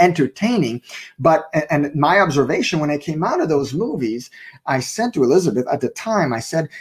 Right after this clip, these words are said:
Isn't it interesting how much truth was in those movies, the National Treasure movies, how much truth was in there in the guise of entertainment fiction, entertainment fiction.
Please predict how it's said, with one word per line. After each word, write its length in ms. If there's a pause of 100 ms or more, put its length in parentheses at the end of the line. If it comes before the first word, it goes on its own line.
Isn't 240
it 180
interesting 720 (720)
how 380
much 380
truth 760 (540)
was 480
in 180
those 400
movies, 480
the 100
National 380
Treasure 320
movies, 400
how 280
much 340
truth 420
was 340
in 240
there 320 (520)
in 200
the 100
guise 720
of 400 (320)
entertainment 920
fiction, 760 (460)
entertainment 680
fiction. 580